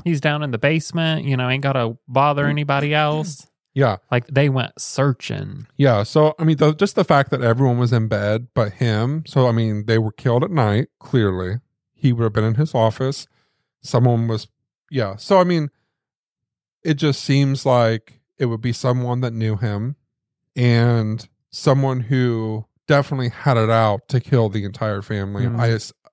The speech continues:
Speaker 2: the fact that the entire family was killed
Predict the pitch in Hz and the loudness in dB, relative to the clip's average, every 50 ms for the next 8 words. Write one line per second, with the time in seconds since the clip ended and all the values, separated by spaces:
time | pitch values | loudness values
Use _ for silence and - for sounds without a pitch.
0 | _ _ _ _ _ _ _ _ _ _ _ _ _ _ _ _ _ _ _ _ | _ _ _ _ _ _ _ _ _ _ _ _ _ _ _ _ _ _ _ _
1 | _ _ _ _ _ - 156 139 - - 156 147 151 156 151 - 160 139 120 135 | _ _ _ _ _ 0 0 0 2 2 2 4 4 2 0 0 -2 -2 0 0
2 | 123 120 117 - - 127 120 117 - 120 113 113 110 110 113 110 110 104 107 107 | -2 -4 -4 -2 -2 0 0 0 -2 -2 -2 -2 -2 -2 -4 -4 -6 -6 -8 -10
3 | - - - 165 143 120 117 113 110 110 110 - | -10 -6 -4 -2 -2 -2 -2 -4 -6 -8 -8 -12